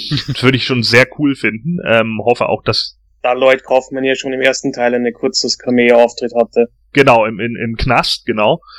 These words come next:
Speaker 1: Äh, äh, ist das natürlich schon ziemlich cool, wenn sie ihn jetzt tatsächlich noch mit rübernehmen. Also ich würd das feiern, wenn er mit,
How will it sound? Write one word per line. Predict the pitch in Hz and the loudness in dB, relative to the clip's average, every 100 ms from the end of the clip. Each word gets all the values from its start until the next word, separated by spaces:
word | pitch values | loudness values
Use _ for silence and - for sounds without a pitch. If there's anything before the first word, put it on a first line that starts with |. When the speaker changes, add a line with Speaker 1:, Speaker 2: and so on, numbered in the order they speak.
| - - | -16 -2
Speaker 1:
Äh, | 131 131 127 120 120 127 123 123 117 | 4 4 4 4 0 0 2 4 4
äh, | 110 101 | 2 -2
ist | 107 151 | -2 0
das | - | -2
natürlich | 135 135 123 | 0 0 2
schon | 151 147 | 2 2
ziemlich | 143 131 - | 0 -2 0
cool, | 170 143 | 4 6
wenn | 123 123 | 4 2
sie | 120 127 | 0 0
ihn | |
jetzt | 127 120 - | 0 0 -2
tatsächlich | 123 - 123 120 | -2 -2 -2 -4
noch | 110 | -2
mit | 110 | 0
rübernehmen. | 113 135 107 107 123 | 2 0 0 0 0
Also | 110 113 | -2 -2
ich | 120 | -2
würd | 131 113 | -2 -2
das | - | -2
feiern, | 131 117 101 | 0 0 -2
wenn | 101 | -2
er | 101 | -2
mit, | 95 | -2